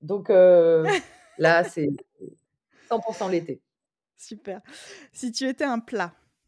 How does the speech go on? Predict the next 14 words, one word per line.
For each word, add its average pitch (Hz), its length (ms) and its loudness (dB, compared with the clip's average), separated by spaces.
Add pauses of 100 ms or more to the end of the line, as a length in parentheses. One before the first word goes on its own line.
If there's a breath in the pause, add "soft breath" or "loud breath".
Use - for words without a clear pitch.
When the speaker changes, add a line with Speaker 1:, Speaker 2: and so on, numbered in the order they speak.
(1700)
Speaker 1:
Alors, 208 240 2
je 190 120 -4
suis 277 240 -2
lyonnaise, 233 440 0
donc 202 180 -6
ce 208 140 -8
serait 240 460 0
des 156 200 -4
quenelles. 117 480 -8 (840)
Speaker 2:
Mmh. 220 280 -10 (600 loud breath)
Une 226 200 -4
boisson ? 226 380 -4 (2000)
Speaker 1:
De 147 180 -8
l'eau. 160 400 -8